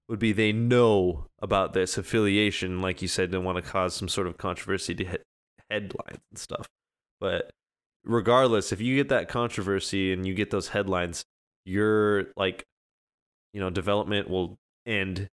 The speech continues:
immediately because your company does not wanna be involved in that. Like, hands down. I know even E A would,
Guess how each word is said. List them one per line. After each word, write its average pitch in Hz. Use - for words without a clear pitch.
immediately 90
because 92
your 104
company 107
does 87
not 87
wanna 87
be 87
involved 85
in 85
that. -
Like, 82
hands 90
down. -
I 123
know 117
even 110
E 95
A 85
would, -